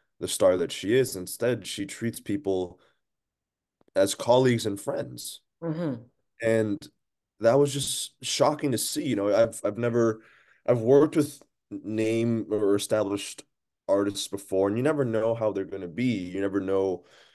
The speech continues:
Speaker 1: what their egos are gonna be like, or, or if they really even care about the work. I've heard some horror stories from friends that I've worked with, people that are very unprofessional or unprepared.
Speaker 2: Mm-hmm.
Speaker 1: She was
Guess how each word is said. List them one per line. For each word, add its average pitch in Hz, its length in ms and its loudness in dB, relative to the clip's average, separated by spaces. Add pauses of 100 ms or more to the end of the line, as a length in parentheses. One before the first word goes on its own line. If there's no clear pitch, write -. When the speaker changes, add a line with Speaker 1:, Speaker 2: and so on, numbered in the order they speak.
(600)
Speaker 1:
what 101 120 0
their 90 100 0
egos 147 360 4
are 147 40 6
gonna 139 140 4
be 123 180 0
like, 117 400 4
or, 90 260 -2
or 90 200 0
if 87 120 -8
they 92 140 -6
really 92 280 -2
even 87 260 -8
care 107 240 0
about 113 240 6
the 113 80 0
work. 107 240 2
I've 87 140 -4
heard - 140 -6
some 80 140 -10
horror 101 300 2
stories 95 480 0
from 82 180 -10
friends 101 380 0
that 95 100 0
I've 92 60 -2
worked 90 240 -2
with, 87 100 -10
people 85 320 -6
that 82 120 -2
are 76 60 -4
very 80 460 -4
unprofessional 85 580 -6
or 82 80 -2
unprepared. 85 600 -4 (100)
Speaker 2:
Mm-hmm. 208 400 -12 (920)
Speaker 1:
She - 360 -2
was 123 580 2